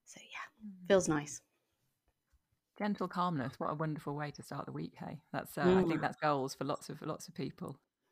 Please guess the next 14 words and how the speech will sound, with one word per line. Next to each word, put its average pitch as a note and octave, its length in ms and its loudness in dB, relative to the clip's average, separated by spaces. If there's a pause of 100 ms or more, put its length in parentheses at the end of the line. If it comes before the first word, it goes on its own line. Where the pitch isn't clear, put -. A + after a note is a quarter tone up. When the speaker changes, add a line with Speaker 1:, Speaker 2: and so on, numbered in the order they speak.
(720)
Speaker 1:
But F#3+ 140 12
I F#3 180 12
did F#3 240 8
a, F3+ 420 12
uh, - 220 6 (160)
um, E3+ 800 12 (420)
a E3+ 120 12
post F#3+ 340 8
this E3+ 160 2
morning E3+ 300 10
about D#3+ 800 6 (140)
having E3 300 4
slow F3 320 6
Mondays, F#3+ 640 8